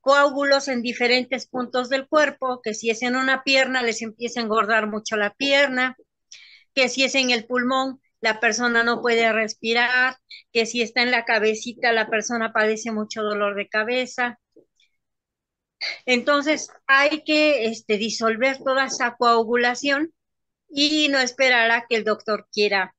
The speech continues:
pues, abrir una parte para sacar el coágulo, porque no es un solo coágulo, son muchos que están viajando en todo el cuerpo y es más recomendable irlo limpiando desde el sistema digestivo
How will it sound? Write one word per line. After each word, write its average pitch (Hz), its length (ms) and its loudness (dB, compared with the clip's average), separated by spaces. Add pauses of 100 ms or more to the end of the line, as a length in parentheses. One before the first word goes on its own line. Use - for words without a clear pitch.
(420)
pues, 240 280 0
abrir 233 380 2
una 247 280 0
parte 247 400 0
para 202 240 0
sacar 208 380 -2
el 208 220 -4
coágulo, 269 600 2
porque 226 280 -4
no 247 260 0
es 254 200 -2
un 233 140 -10
solo 262 280 -4
coágulo, 233 480 0
son 240 340 -2
muchos 294 440 -2
que 226 100 -10
están 240 380 -4 (440)
viajando 240 580 2
en 240 120 -4
todo 269 220 0
el 285 140 0
cuerpo 311 480 0 (440)
y 247 240 2
es 247 140 2
más 262 160 2
recomendable 277 880 0
irlo 269 380 0
limpiando 233 640 -2
desde 214 260 -2
el 202 60 -2
sistema 240 560 -2
digestivo 311 800 0